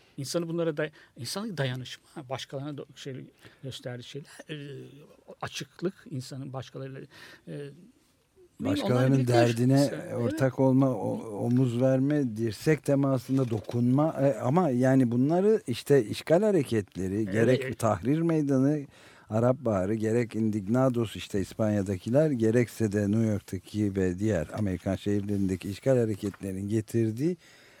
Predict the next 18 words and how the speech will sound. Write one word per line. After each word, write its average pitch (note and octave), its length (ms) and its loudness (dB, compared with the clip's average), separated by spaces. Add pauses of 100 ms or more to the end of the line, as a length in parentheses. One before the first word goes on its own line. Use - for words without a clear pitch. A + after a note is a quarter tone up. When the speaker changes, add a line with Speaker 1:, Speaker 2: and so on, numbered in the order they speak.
(260)
Speaker 2:
bu A#2+ 320 2
da B2 200 6 (200)
yani A#2 380 -2
bu G#3 140 4
tarz C#3 460 2
değerlere B2 760 6
dönüştü. G#2+ 460 -2
Yani A#2 340 2 (160)
reklamlarda D3+ 800 2
ne, F3+ 260 4 (160)
nasıl D#3 320 0
deniyor? B2 320 2 (520)
İşte C3 220 -2
şu F3+ 380 0
düğmeye C3 420 6
bas, F#3 200 6
özgür C#3+ 440 6
ol. E2+ 180 0